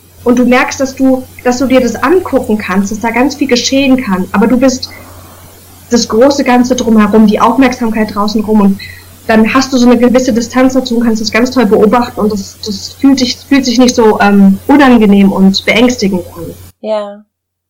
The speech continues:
Speaker 2: Das ist ein schönes Bild. Das ist, das ist ein schönes Bild, die auch die Bild, also es ist wirklich so, sich darauf zu fokussieren, dass es ja eine Bewusstseinslenkung ist, also dass du, ähm, du bist ja in der Lage dazu, das Ganze als Beobachter zu sehen.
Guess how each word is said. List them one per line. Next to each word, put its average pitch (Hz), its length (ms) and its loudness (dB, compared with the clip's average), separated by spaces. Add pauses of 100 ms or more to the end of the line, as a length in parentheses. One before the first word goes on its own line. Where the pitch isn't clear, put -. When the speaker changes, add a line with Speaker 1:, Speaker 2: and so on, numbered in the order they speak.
(240)
Speaker 2:
Das 269 120 -10
ist - 40 -8
ein 302 80 -6
schönes 285 500 -6
Bild. 196 320 -4 (920)
Das 269 120 -8
ist, 294 80 -8
das 285 100 -2
ist 330 80 -10
ein 302 60 -12
schönes 302 360 -8
Bild, 254 180 -4
die 240 100 -6
auch 233 200 -4
die 226 100 -12
Bild, 226 300 -10
also 214 160 -10
es 220 200 -12
ist - 160 -20
wirklich 247 320 -8
so, 220 280 -4 (240)
sich 247 160 -8
darauf 214 260 0
zu 233 120 -14
fokussieren, 240 680 -6
dass 208 140 -2
es 214 120 -12
ja 214 80 -4
eine 196 160 -6
Bewusstseinslenkung 196 1040 -10
ist, 196 140 -12
also 196 200 -10
dass 190 180 -10
du, 190 180 -10 (320)
ähm, 185 300 -14 (240)
du 190 80 -12
bist 220 160 -10
ja 220 60 -4
in 208 60 -4
der 190 80 -2
Lage 190 360 -4
dazu, 208 340 -8
das 196 160 -10
Ganze 202 280 -10
als - 160 -8
Beobachter 202 680 -8
zu - 140 -12
sehen. 175 380 -12